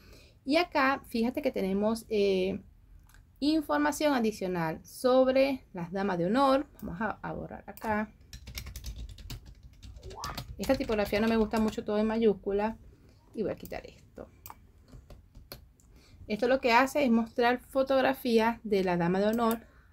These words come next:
Al seleccionar, recuerda que las imágenes que tiene la plantilla la podemos editar acá en estos tres puntitos, reemplazar imagen y vamos a subir la imagen. Eh, vamos a desplazarnos acá arriba, vamos a marcar en esto,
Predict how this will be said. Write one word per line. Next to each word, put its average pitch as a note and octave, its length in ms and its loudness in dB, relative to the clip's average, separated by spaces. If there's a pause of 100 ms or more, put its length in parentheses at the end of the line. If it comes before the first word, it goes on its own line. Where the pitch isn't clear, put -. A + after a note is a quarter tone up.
(120)
Al C4 220 4
seleccionar, D4 920 2
recuerda G#3 420 0
que A#3 120 0
las A3+ 280 4
imágenes A#3 500 4
que A3+ 100 -2
tiene G3 240 0
la A3+ 160 2
plantilla A#3+ 520 0
la G3+ 160 0
podemos F#3 300 0
editar F3+ 340 0
acá G3+ 420 0
en G3 140 -2
estos F3 240 -4
tres F#3 180 -6
puntitos, A#3 580 -6
reemplazar F#3+ 420 -4
imagen C#4+ 560 2
y D#4+ 140 0
vamos F3+ 280 0
a G3 80 -2
subir E3+ 380 -4
la F#3+ 120 -6
imagen. - 420 -6 (1000)
Eh, A3+ 260 4
vamos F#3 260 0
a A3 60 0
desplazarnos G3 580 -4
acá A3 160 -2
arriba, A3+ 720 0
vamos F3 260 -6
a F#3+ 220 -4
marcar F#3 440 -4
en A3+ 140 0
esto, C#4 480 -2